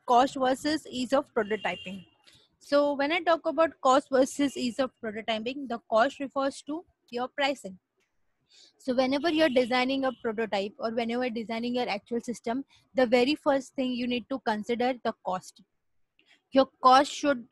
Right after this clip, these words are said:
will always be, have relationship with your ease of prototyping, or you should always be balanced. It should not be something like that you are designing a product which is very costly and it is not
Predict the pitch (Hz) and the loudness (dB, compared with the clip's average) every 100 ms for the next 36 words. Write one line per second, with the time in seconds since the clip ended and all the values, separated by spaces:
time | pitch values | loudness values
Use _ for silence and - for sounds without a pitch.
0 | - _ _ - 247 262 - 240 240 277 | -20 _ _ -2 2 4 6 4 4 2
1 | 233 277 247 233 214 226 240 - 262 254 | 0 0 2 2 0 0 0 0 -4 -2
2 | 262 240 202 262 - 247 226 254 226 220 | -2 -2 0 0 0 -4 -2 -2 -2 -2
3 | 220 220 208 247 254 214 233 247 - 240 | 2 2 2 -6 -2 -2 -2 -4 -6 -4
4 | 226 240 269 262 277 220 214 180 170 - | -2 0 0 0 -2 0 0 0 -6 -16
5 | _ - - 240 - 277 254 285 285 311 | _ -20 -8 -8 -4 -2 2 2 2 -2
6 | 285 262 269 262 247 220 240 254 247 214 | -2 -2 -2 0 -2 -2 -4 -2 -4 -4
7 | 208 208 214 247 247 - 208 220 220 214 | -6 -4 -6 -6 -8 -8 -2 -2 -2 -8
8 | - 240 190 220 247 - 220 214 220 254 | -4 -4 -2 0 -2 0 2 2 -2 -6
9 | - - - - 254 262 262 294 254 269 | -6 -20 -10 0 0 0 0 0 2 2
10 | 277 | 2